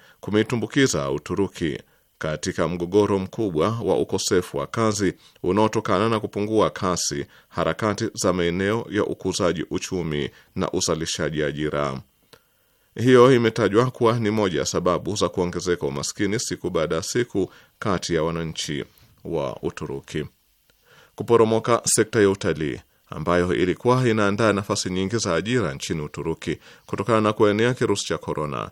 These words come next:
na kupelekea wimbi kubwa la wananchi wa Uturuki wanaofanya kazi ndogo ndogo wapoteze kazi na pato lao, ni sababu nyingine iliyoitumbukiza Uturuki kwenye mgogoro wa hivi sasa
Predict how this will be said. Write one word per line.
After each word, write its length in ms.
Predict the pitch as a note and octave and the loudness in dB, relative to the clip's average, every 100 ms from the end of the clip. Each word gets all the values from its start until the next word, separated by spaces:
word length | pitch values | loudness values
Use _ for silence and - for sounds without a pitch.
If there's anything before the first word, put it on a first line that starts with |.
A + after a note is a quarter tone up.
| - - | -14 -10
na 80 | E2+ | -8
kupelekea 520 | D#2+ - E2 - G#2 | -4 -2 -2 0 2
wimbi 260 | E2+ G2 F#2+ | 4 2 0
kubwa 300 | - B2 B2 | -2 2 4
la 100 | G#2+ | 6
wananchi 480 | F#2 E2 A2+ - G2 | 4 2 -4 -2 0
wa 60 | |
Uturuki 440 | E2+ E2+ E2+ A2 A2+ | 0 -2 -4 -2 0
wanaofanya 580 | E2 F2+ F#2 C3+ C3+ | 2 2 0 0 -2
kazi 260 | A2 A#2+ G#2 | 0 -2 -2
ndogo 260 | F2 E2 E2 | -2 0 0
ndogo 320 | F2 D2+ D2 | 0 0 2
wapoteze 600 | E2+ G2 F2 A#2+ B2+ F2 | 2 0 0 0 0 -2
kazi 360 | - G#2+ E2 D2+ | 0 0 0 -2
na 100 | D#2+ | -8
pato 300 | D#2 C#2+ - E2 | -6 -6 -8 -4
lao, 400 | F2 E2 D2 C2+ - - - - | -2 0 0 -4 -12 -20 -20 -6
ni 340 | A2+ A2+ E2+ | 0 2 2
sababu 440 | - E2 D#2+ F#2 F#2+ | 0 -2 2 2 2
nyingine 600 | F2+ - B2 A2 E2 C2+ _ _ - - | -2 0 2 2 0 -2 _ _ -20 -4
iliyoitumbukiza 960 | E2 D#2 F#2 F2 F2 F2+ E2 - F2 | -2 0 2 2 0 -4 -4 -2 -2
Uturuki 480 | E2 - E2 F#2+ G#2 | -2 -2 -4 -2 -2
kwenye 260 | G#2+ F#2+ F2 | -2 -2 -2
mgogoro 460 | F#2 F#2 F#2+ F#2 E2 | -4 0 2 2 2
wa 60 | |
hivi 180 | F#2+ E2 | 0 -4
sasa 480 | - F2 - D2 | -2 -2 -4 -6